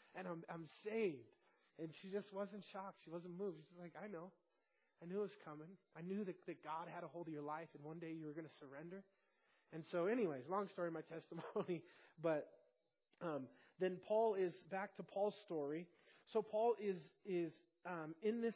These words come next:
area, and it says he sailed from there to Troas, and he ran a straight course to Samothrace,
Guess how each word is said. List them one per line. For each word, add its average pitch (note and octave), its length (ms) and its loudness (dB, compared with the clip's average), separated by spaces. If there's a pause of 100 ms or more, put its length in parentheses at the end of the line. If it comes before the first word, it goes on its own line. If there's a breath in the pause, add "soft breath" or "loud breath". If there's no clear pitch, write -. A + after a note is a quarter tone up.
(140)
area, F#3 520 2 (400 loud breath)
and E3+ 100 -2
it E3+ 140 0
says G3 120 4
he F3+ 220 -8
sailed G#3+ 260 2
from A3 140 0
there F#3+ 220 2
to F3 100 -4 (140)
Troas, E3 500 4
and F3+ 100 -2
he E3+ 60 0
ran F#3+ 220 2
a A3 60 0
straight G#3 280 0
course F3+ 320 0
to F#3+ 80 -10
Samothrace, E3 560 0